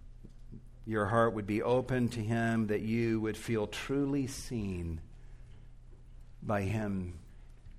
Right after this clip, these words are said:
and that you would say, "Right here, right now," just like Hagar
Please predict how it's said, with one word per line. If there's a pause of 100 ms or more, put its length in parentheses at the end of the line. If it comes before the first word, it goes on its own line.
(3750)
and
that
you
would
say,
"Right
here, (100)
right
now,"
just
like
Hagar